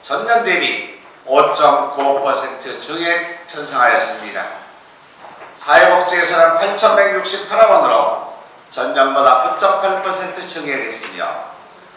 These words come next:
시민 삶의 양상과 민생 경제 회복, 지속 가능한 도시 성장에 중점을 두었습니다. 올해 시정 운영은 에이아이 시대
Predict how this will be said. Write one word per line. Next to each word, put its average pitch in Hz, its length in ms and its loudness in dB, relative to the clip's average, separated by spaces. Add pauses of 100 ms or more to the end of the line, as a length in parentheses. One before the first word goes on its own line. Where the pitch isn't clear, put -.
(120)
시민 139 360 -4
삶의 135 440 0
양상과 131 520 2
민생 202 440 -4
경제 185 300 -8
회복, - 520 -2 (380)
지속 214 460 2
가능한 202 440 4
도시 - 260 -8
성장에 147 840 -2
중점을 139 680 -6
두었습니다. 117 580 -6 (3000)
올해 135 280 6
시정 147 360 2
운영은 147 480 4 (340)
에이아이 226 460 4
시대 - 440 -6